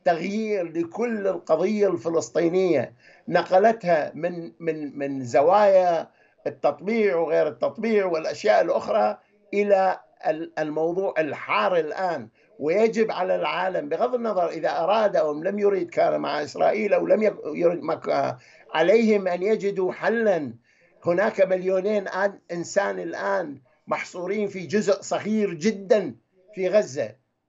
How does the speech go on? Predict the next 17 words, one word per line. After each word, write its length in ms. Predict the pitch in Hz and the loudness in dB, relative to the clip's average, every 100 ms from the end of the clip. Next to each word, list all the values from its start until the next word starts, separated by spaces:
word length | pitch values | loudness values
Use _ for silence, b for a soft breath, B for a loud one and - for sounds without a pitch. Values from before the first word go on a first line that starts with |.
| _ _ _ _ | _ _ _ _
ماذا 380 | 170 208 247 240 | -2 0 0 0
سيجري 520 | 226 240 226 202 208 | 0 0 0 -2 -8
لهؤلاء؟ 720 | 208 190 196 202 202 196 147 _ _ _ _ _ | -4 -2 -2 0 0 -2 -6 _ _ _ _ _
هل 180 | 185 202 | -2 -2
ستقوم 480 | 214 208 202 202 202 | -2 -2 -4 -4 -6
إسرائيل 480 | 196 185 202 190 | -4 -4 -2 -4
بإلقاء 420 | 160 175 165 180 165 | -4 -6 -4 -2 -2
قنبلة 380 | 170 180 175 | -4 -4 0
ذرية 380 | 175 160 180 233 | 2 2 2 2
عليهم؟ 580 | 214 214 214 202 208 - _ _ _ _ _ _ | 4 4 2 2 -2 -6 _ _ _ _ _ _
هل 200 | - 208 | 0 0
ستقوم 520 | - 190 - - 202 | 2 0 0 0 -2
بتهجيرهم 640 | 180 175 160 147 190 175 170 | -2 -4 -4 -2 -2 0 -2
إلى 260 | 165 160 160 | 0 2 2
مصر 340 | 185 185 175 | 0 -2 -4
والضفة 400 | 160 160 160 165 | -2 -2 -2 0
الغربية؟ 800 | 147 165 165 208 220 214 196 - | 4 4 4 2 4 6 6 4